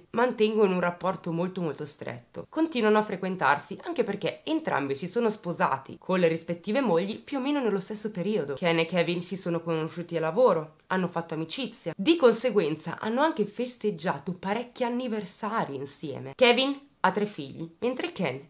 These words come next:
ne ha solo uno. Anche i ragazzi si divertono molto, passano molto tempo insieme e sono molto legati ad entrambe le famiglie. Insomma, le famiglie di Ken e di Kevin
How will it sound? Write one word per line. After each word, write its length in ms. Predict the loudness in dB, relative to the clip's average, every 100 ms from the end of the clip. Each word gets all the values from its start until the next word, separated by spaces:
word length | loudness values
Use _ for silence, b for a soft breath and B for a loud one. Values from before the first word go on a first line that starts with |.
| _
ne 160 | -2 0
ha 60 |
solo 320 | 0 0 2
uno. 360 | 2 0 -2 -2
Anche 240 | -2 2 4
i 40 |
ragazzi 460 | 6 6 4 0 -6
si 140 | -4
divertono 420 | -2 -2 -2 -4
molto, 360 | -2 -2 -4 -4
passano 340 | -4 0 2
molto 320 | 2 2 -2
tempo 280 | -4 -6 -4
insieme 580 | -6 -6 -2 0 0 -2
e 60 | -4
sono 200 | -2 0
molto 280 | 0 0 0
legati 420 | 2 4 2 0 0
ad 120 | 4
entrambe 540 | 4 4 2 2 2
le 100 | -2
famiglie. 580 | -2 -4 -4 -6 -8 -6
Insomma, 440 | -4 0 2 4 4
le 80 |
famiglie 380 | 0 -2 -2 -4
di 120 | -6
Ken 380 | -8 -4 -2 -4
e 120 | -8 -8
di 100 | -8
Kevin 460 | -8 -8 -8 -10